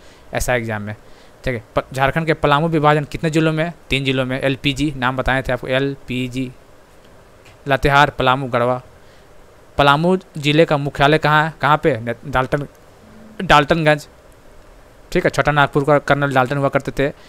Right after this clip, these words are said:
फिर वहाँ का जो राजा था दो साल राज किया था, कौन? चेरो राजा। चेरो राजा का मेन राजा का नाम क्या था? मेदिनी राय, उसी के नाम पे मेदिनीनगर कर दिया गया। तो डाल्टनगंज is also known as मेदिनीनगर, ठीक है, याद रखना है मेदिनीनगर, जिसको अभी उप राजधानी बनाया गया है।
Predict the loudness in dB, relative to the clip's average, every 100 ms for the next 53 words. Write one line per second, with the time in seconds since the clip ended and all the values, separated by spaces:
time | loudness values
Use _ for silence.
0 | -20 -20 -20 -4 2 2 2 2 4 4
1 | 2 0 -2 2 2 2 0 0 -2 2
2 | 0 0 -6 -18 -20 -4 0 4 4 2
3 | -2 -6 -20 -20 -20 -20 -6 -2 2 2
4 | 0 0 -2 0 0 0 -2 -4 -4 -2
5 | -2 -2 -6 -16 -14 -4 -4 -2 0 0
6 | -2 -4 -2 -2 -2 -4 -6 -6 -4 -2
7 | -2 -2 -2 -2 -6 -10 -20 -12 -8 -2
8 | -2 -2 -2 -2 -2 -4 -2 -4 -4 -4
9 | -4 -4 -6 -6 -6 -6 -8 -10 -16 -20
10 | -20 -20 -20 -20 -20 -20 -20 -20 -10 -6
11 | -4 -6 -10 -20 -20 -20 -20 -20 -20 -20
12 | -20 -20 -20 -20 -10 -8 -8 -8 -10 -8
13 | -8 -8 -8 -6 -6 -4 -2 -4 -4 -4
14 | -4 -6 -6 -8 -8 -10